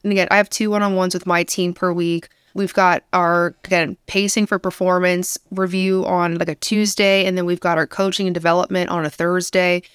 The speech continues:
So it's like, what's the theme of that coaching session?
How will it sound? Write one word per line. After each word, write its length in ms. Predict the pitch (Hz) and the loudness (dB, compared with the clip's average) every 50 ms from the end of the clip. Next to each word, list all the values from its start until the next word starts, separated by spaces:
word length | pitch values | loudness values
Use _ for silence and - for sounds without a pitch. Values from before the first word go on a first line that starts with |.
| _ _ _ _ | _ _ _ _
So 360 | - - 196 190 185 185 - | -2 2 4 4 4 2 0
it's 120 | 175 - | -4 -2
like, 220 | - 175 170 165 - | -2 -2 -2 -2 -2
what's 200 | 190 202 - - | -4 -4 -2 -4
the 100 | 214 - | -6 -8
theme 560 | - - - 214 196 196 202 202 196 196 185 | -8 -4 -4 -2 0 0 0 0 2 0 0
of 100 | 175 180 | 0 0
that 240 | 180 170 165 - - | 2 0 0 0 -2
coaching 400 | - 185 180 175 - 202 190 185 | -4 -2 -2 -2 -2 -4 -4 -2
session? 600 | - 185 175 180 - - 190 180 180 180 180 - | 2 2 2 2 0 -2 -2 -2 -2 -2 -4 -8